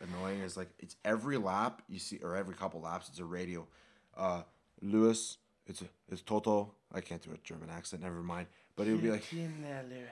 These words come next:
Speaker 1: it's Bono. Like, Bono will come on and be like, "Hey, Lewis, rain in five minutes, light drizzle," and then nothing. Or
Speaker 2: Yeah.
Speaker 1: it's rain here, rain this. It's supposed to rain.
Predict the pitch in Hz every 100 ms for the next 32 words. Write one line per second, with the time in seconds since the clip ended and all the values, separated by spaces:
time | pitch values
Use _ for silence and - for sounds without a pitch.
0 | - 101 - 110 107 107 107 101 113 127
1 | 135 131 117 123 120 117 107 113 107 -
2 | - - 113 120 117 113 - - - 110
3 | 123 120 110 120 113 101 107 104 92 -
4 | - 101 104 98 92 82 - 98 98 90
5 | - _ 92 95 - 85 78 _ _ _
6 | 127 117 95 - _ - 104 113 113 101
7 | 107 101 98 104 101 98 98 110 - -
8 | 147 135 131 123 123 120 113